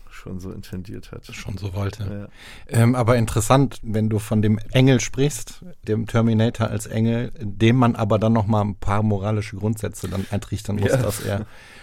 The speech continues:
Speaker 2: dass er bei seiner Beschützerrolle darauf verzichtet, äh, Menschenleben,
Speaker 1: Ja.
Speaker 2: äh, zu opfern.
Speaker 1: Der Terminator ist kein Mensch, so wie ein Engel ist kein Mensch. Also das, ähm,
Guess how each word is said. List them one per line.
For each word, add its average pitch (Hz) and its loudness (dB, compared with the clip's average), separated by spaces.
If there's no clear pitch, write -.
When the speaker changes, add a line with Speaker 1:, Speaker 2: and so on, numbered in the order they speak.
Speaker 2:
dass - -2
er 98 0
bei 107 0
seiner 107 4
Beschützerrolle 104 0
darauf 98 -2
verzichtet, - -6
äh, 92 -6
Menschenleben, 92 2
Speaker 1:
Ja. 101 -2
Speaker 2:
äh, - -14
zu - -8
opfern. - -10
Speaker 1:
Der 110 -2
Terminator 113 -2
ist - -2
kein 110 2
Mensch, - -2
so 107 -4
wie 113 0
ein 101 0
Engel 131 -2
ist - -6
kein 107 -2
Mensch. 127 -4
Also 92 -8
das, 95 -10
ähm, 95 -8